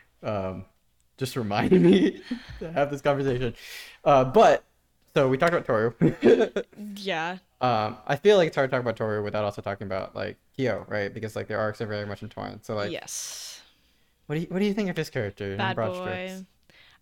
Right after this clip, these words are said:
Speaker 2: I,
Speaker 1: <laughs>
Speaker 2: I like the way that they kind of play this version of, like, the tsundere trope,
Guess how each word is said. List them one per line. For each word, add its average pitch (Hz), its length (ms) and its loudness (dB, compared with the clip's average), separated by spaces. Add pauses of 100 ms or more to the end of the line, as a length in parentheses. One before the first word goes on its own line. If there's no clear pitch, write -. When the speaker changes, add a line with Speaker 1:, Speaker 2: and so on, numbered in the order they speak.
(140)
Speaker 2:
I, 262 840 2 (140)
Speaker 1:
<laughs> - 140 -12
Speaker 2:
I 330 200 0
like 311 440 -4
the 294 120 -4
way 226 200 -4
that 208 200 -10
they 202 160 -8
kind 190 300 -12
of 170 140 -16 (200)
play 175 400 -8
this 170 460 -8
version 160 640 -8
of, 160 420 -10
like, 156 180 -12 (180)
the 185 80 -10
tsundere 180 840 -10 (300)
trope, 185 540 -8